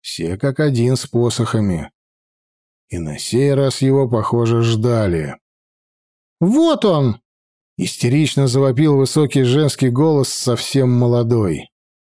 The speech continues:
Фэс ничком бросился на землю, и в тот же миг воздух у него над головой застонал и вспыхнул. По стене вниз побежали быстрые черные струйки. Плавился сам камень.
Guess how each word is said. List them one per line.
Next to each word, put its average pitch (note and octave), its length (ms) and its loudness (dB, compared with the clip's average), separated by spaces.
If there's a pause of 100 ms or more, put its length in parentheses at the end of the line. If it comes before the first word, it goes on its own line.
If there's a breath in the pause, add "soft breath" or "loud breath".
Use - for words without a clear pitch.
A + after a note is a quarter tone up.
(600)
Фэс E2 320 -6
ничком E2+ 460 -4
бросился F#2 500 -4
на F#2 140 0
землю, A2 440 0
и - 40 0
в - 80 -8
тот A#2+ 180 0
же A#2 160 0
миг C3 300 0
воздух B2+ 540 0
у C3 40 2
него C3+ 280 2
над B2 160 0
головой C3 500 2
застонал C3 720 0
и B2+ 60 2
вспыхнул. F#2+ 920 -2 (1000)
По D#2+ 100 -10
стене A#2+ 460 0
вниз A#2 400 0
побежали A#2 560 0
быстрые A2+ 600 0
черные A2+ 500 0
струйки. G#2+ 800 -2 (840)
Плавился F2+ 640 -2
сам F2 380 -4
камень. E2 640 -4